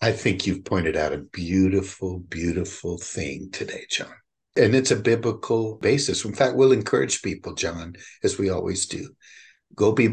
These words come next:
like the Bereans, go search it out in concordances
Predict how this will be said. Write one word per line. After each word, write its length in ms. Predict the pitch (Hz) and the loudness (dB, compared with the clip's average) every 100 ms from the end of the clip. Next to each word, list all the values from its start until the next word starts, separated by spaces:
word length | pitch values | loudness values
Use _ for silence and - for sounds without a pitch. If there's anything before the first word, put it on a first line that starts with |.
| 104 | 2
like 240 | 110 110 | 0 0
the 100 | 110 | -4
Bereans, 600 | - 101 82 78 76 - | -2 -4 -4 -4 -4 -6
go 160 | - 101 | 0 2
search 400 | 131 180 143 - | 2 0 0 0
it 80 | |
out 200 | 135 123 | 0 -2
in 100 | 117 | -6
concordances 1040 | 107 - 90 - 78 73 76 - - - | -8 -10 -10 -8 -8 -8 -6 -8 -4 -4